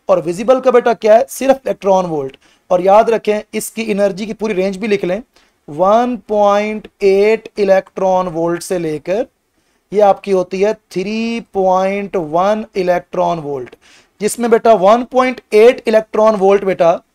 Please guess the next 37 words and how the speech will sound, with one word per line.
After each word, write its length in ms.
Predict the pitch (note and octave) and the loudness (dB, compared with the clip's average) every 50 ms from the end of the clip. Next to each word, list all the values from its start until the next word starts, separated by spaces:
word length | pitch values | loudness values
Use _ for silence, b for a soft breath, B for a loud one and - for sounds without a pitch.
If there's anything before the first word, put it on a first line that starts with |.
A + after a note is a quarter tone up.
| _ _ _ _ _ _ - | _ _ _ _ _ _ -8
देखें 220 | F#3 F3+ - G#3+ | -6 -2 -2 0
ये 120 | A3 A#3 A3+ | 0 -2 -2
कम 260 | - A#3+ B3 B3+ B3+ | 0 0 2 2 2
एनर्जी 400 | A#3 G#3 F#3+ F3+ F3+ - E3+ D#3+ | 0 2 2 2 2 0 -4 -4
है, 60 | D#3 D#3+ | -4 0
और 160 | - F#3+ F3+ | 0 0 0
कम 220 | - G#3+ G#3+ A3 A#3 | 2 0 0 0 0
एनर्जी 300 | A3+ A3+ A3 G#3 G#3 G#3 | -2 -2 -2 -2 0 -2
बेटा 180 | A3 A3 A#3+ F#3+ | 0 0 2 4
रेड 220 | F#3+ G3 G3+ G3+ | 4 4 4 2
की 120 | - G#3 G3 | -4 -4 -4
होती 280 | E3+ D3+ C3+ _ D3 | -4 -4 -6 _ -12
है। 60 | C#3 C#3 | -10 -10
तो 80 | D3 | -8
बेटा 160 | D#3+ F3+ F3+ F3 | -6 -6 -4 -4
ये 140 | E3+ G3 G3+ | -2 0 2
आपके 240 | G3 F#3 F#3 - G3 | 2 2 0 -4 -8
पास 240 | F#3+ _ F#3 F3+ - - | -2 _ 0 0 0 -2
बेटा 160 | F3+ - F3+ | -6 -4 -4
रेड 220 | D#3 D3+ D3+ D#3+ F3 | -2 -2 -4 -4 -2
कलर 260 | - G#3 G#3+ G#3+ A3 | -2 0 0 0 0
है, 120 | A#3 C#4+ - _ _ _ _ _ _ _ | -2 -6 -8 _ _ _ _ _ _ _
और 100 | - E3 - - | -6 -6 -6 -4
थ्री 220 | - F#3+ A3+ C4 C4 | -4 -4 -2 -2 -4
पॉइंट 340 | C4+ B3 A#3 A#3 A#3+ G3 G3+ | -2 -2 -2 -2 -2 -4 -4
वन 240 | E3+ F3+ G#3+ B3 C#4+ | 0 2 2 2 0
इलेक्ट्रॉन 420 | D#4+ A3+ A3 G#3 - A3 G#3+ G#3+ G#3 | 0 -2 -2 -2 0 -2 -2 0 0
वोल्ट 160 | G3+ G#3 F#3 | -2 0 -2
बेटा 160 | G3 - G3+ | -2 0 2
होती 280 | G3 F3+ E3+ - - A3 | 0 0 0 -2 -4 -4
है 60 | A3 | -4
वायलेट 440 | F3+ D#3 D#3+ E3 E3 E3+ F#3 G3+ G3 | -4 0 2 2 2 2 0 -2 -4
कलर 220 | - F#3 F#3 F3+ | -2 0 0 0
के 180 | E3+ E3+ F#3+ F#3+ F#3+ - _ _ | 0 -2 -6 -6 -6 -8 _ _
फोटोन 420 | _ - F3 E3 E3+ D#3+ E3 E3 | _ -8 -6 -4 -2 -4 -4 -6
की 140 | D#3+ - F3 | -6 -6 -8
एनर्जी। 320 | E3 D#3 D3 C3+ C3 C#3+ | -6 -6 -8 -12 -14 -18